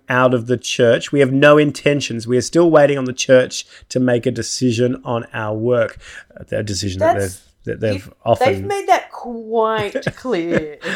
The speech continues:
Speaker 1: They've said no many times. <laughs> You
Speaker 2: Yeah, we're still waiting for their answer to change.
Speaker 1: Just like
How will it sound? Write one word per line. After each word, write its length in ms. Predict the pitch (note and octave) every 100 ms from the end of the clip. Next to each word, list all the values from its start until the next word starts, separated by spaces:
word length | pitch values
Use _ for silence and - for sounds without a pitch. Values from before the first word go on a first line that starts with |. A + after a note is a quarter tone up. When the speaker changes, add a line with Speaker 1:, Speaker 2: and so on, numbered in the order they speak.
| -
Speaker 1:
They've 120 | - B2
said 240 | C#3 B2
no 160 | B2 A#2
many 260 | G#2+ G#2+
times. 760 | A2 A2+ B2 C3+ C#3+ - - -
<laughs> 0 | _ - _ - - - - - -
You 240 | - - C4+
Speaker 2:
Yeah, 200 | C#4+ C4+
we're 140 | D4+
still 260 | - D4+ D#4+
waiting 360 | E4 E4+ D#4
for 120 | C#4 A3+
their 160 | G#3
answer 300 | G3 F#3 G3
to 100 | F3+
change. 480 | E3+ - D#3 C#3+ -
Speaker 1:
Just 420 | - - - E3 D#3+
like 320 | D3 C#3